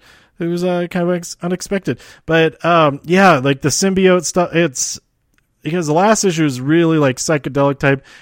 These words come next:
and then with the symbiotes on this planet, it's all, like, really malleable, weird stuff, and Silver Surfer himself is so, like,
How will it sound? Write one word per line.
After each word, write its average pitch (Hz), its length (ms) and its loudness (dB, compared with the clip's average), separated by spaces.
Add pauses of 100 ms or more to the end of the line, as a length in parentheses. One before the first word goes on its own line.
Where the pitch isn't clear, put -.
and 143 100 -10
then 151 140 -4
with 151 140 -4
the 143 60 0
symbiotes 160 920 -2
on 139 140 -4
this 135 140 -6
planet, 143 480 -4
it's 120 200 -10
all, 151 420 2
like, 117 420 -2
really 135 300 -2
malleable, 127 640 0
weird 127 400 -2
stuff, 117 360 -2 (360)
and 123 180 -6
Silver 170 240 2
Surfer 147 360 0
himself 127 480 -2
is 110 100 -12
so, 113 240 -6
like, 107 320 -10